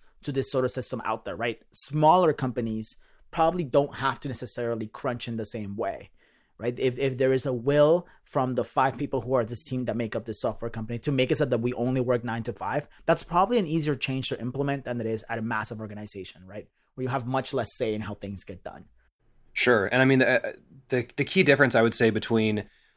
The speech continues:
Speaker 2: working for a small development company, especially if you're a founding member and you're developing the game yourself, versus working for a large publisher or studio that's part of a large publisher like E A, is that when you work for a small development company,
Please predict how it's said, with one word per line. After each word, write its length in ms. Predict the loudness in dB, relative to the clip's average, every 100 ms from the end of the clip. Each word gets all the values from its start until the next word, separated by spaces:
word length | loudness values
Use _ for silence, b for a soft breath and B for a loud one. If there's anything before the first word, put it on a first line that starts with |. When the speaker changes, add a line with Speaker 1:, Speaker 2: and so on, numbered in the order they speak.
| _
Speaker 2:
working 500 | 0 0 2 2 0
for 360 | -2 0 2 2
a 60 |
small 320 | 0 2 4 6
development 420 | 4 4 2 -4
company, 520 | -4 -4 -6 -6 -6 -6
especially 360 | 0 0 0
if 80 | 2
you're 100 | 0
a 20 |
founding 420 | 2 0 2 0
member 440 | -2 0 0 -2 -2
and 140 | -2
you're 80 | 0
developing 320 | 0 0 0
the 60 | -2
game 160 | -2 -2
yourself, 480 | 0 4 4 2 -6 _ _
versus 280 | 4 4 2
working 360 | 0 2 0
for 180 | 2 2
a 60 | 2
large 320 | 2 0 -2
publisher 640 | 4 4 4 2 2 0 -2
or 160 | -2
studio 640 | 0 4 4 6 6 4 2
that's 180 | -2 -2
part 200 | 4 4
of 60 | 4
a 40 |
large 240 | 2 0 0
publisher 320 | -2 0 -2
like 160 | -4
E 100 | -2
A, 240 | 0 0 -2 _ _ _
is 280 | 2 4 6
that 320 | 8 8 6 _ _
when 180 | 2 4
you 100 | 4
work 120 | 4
for 100 | 4
a 60 |
small 220 | 4 4 4
development 320 | 4 2 2
company, 380 | 2 2 -2